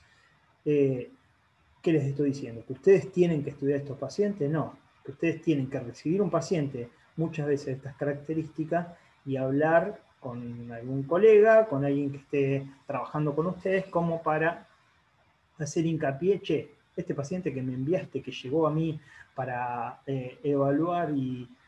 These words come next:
eh, hacerle una recomendación nutricional por su constipación, tiene otra cosa que no es una constipación primaria", ¿tá? Se consigna dentro de la evaluación la dieta,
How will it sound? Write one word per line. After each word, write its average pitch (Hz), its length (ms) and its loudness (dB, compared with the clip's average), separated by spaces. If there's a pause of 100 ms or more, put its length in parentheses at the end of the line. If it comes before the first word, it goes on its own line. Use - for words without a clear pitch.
(120)
eh, 123 280 -6 (400)
hacerle 143 880 -2 (200)
una 156 200 0
recomendación 143 720 -2
nutricional 143 520 -2
por 135 120 -6
su 139 160 -6
constipación, 139 640 -4 (400)
tiene 165 400 2
otra 151 340 0
cosa 175 560 -4
que 139 140 -2
no 147 100 0
es 160 120 -4
una 139 160 -2
constipación 131 640 -10
primaria", 120 400 -12 (320)
¿tá? 160 100 -8 (2500)
Se - 240 0
consigna 170 580 2
dentro 160 300 4
de 143 60 4
la 135 60 4
evaluación 139 640 2
la 127 120 0
dieta, 202 680 4